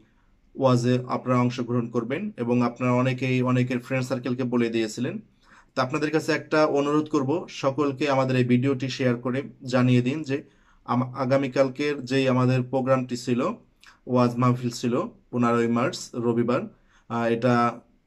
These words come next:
বর্তমানে স্থগিত করা হয়েছে টাইমটা। ইনশাআল্লাহ ওয়াজ হবে, ইনশাআল্লাহ আমাদের এই মসজিদেই হবে। আহ, পরবর্তীতে আমরা ডেট আপনাদেরকে জানিয়ে দিব।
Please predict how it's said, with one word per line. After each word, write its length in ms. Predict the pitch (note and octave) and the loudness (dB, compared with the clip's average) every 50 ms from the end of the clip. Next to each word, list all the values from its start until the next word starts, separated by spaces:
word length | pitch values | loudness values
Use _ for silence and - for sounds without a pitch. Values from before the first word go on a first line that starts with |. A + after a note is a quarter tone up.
| _ _ - C3+ | _ _ -4 2
বর্তমানে 520 | C3+ C3+ C3 B2+ C3+ C3+ C3 B2+ B2+ B2+ B2 | 2 4 4 2 0 -2 0 0 0 0 -2
স্থগিত 420 | B2 - - D3+ D3 E3 D#3 D#3+ | -4 -4 -4 -2 0 0 0 0
করা 200 | - C#3+ B2+ A#2+ | 2 2 4 4
হয়েছে 360 | B2 A#2+ A#2+ A#2+ - D#3 F3+ | 4 2 0 0 -2 -4 -6
টাইমটা। 640 | F3 - C#3+ B2+ B2 B2+ B2+ B2 C#3 D#3+ G3+ B3+ B3 - - | -4 -2 0 2 2 2 2 0 0 -2 -4 -6 -8 -10 -10
ইনশাআল্লাহ 480 | C#3 C#3 C3 E3 D#3+ E3+ F3 F#3 F3+ - - - _ _ | -8 -4 0 2 4 4 4 4 2 0 -6 -18 _ _
ওয়াজ 320 | - C#3+ C#3+ D3+ C#3+ B2 B2+ | -4 0 0 0 0 0 2
হবে, 240 | C3+ C3+ B2 B2+ B2+ | 2 4 4 4 4
ইনশাআল্লাহ 360 | B2 B2 C3 B2 B2 B2 B2 | 2 2 2 0 2 2 2
আমাদের 260 | B2 B2+ B2 B2+ C3 | 2 0 0 0 -2
এই 120 | B2+ C3 | -2 -2
মসজিদেই 520 | B2+ C3 B2+ B2 - - C3 C3 C3 C3 A#2+ | -2 -2 -2 -4 -4 -4 -4 -2 0 0 0
হবে। 360 | A#2 A2+ A2 A#2+ D#3+ A3 - - _ _ _ _ _ _ _ _ _ - | 0 0 -2 -2 -4 -6 -6 -10 _ _ _ _ _ _ _ _ _ -6
আহ, 120 | B2 B2 | -4 -4
পরবর্তীতে 640 | B2 B2+ C#3 C#3 D3 C3+ C#3+ C3+ B2+ C3+ B2+ B2+ E3 | 0 2 2 2 2 2 0 -2 -2 -2 -4 -2 -2
আমরা 160 | C#3 C3+ B2+ | -2 0 -2
ডেট 220 | A#2+ A#2 B2+ B2 B2+ | 0 0 0 0 0
আপনাদেরকে 480 | B2 - - B2+ A#2+ A#2+ A#2 C3+ B2+ | -2 -2 -2 -2 -2 -2 -2 -4 -4
জানিয়ে 320 | A2+ A#2+ A#2+ A#2 A2+ A2 G#2 | -2 -2 -2 -2 -2 -4 -4
দিব। 280 | A2 G#2+ G2+ G#2 G#2 | -4 -6 -6 -8 -12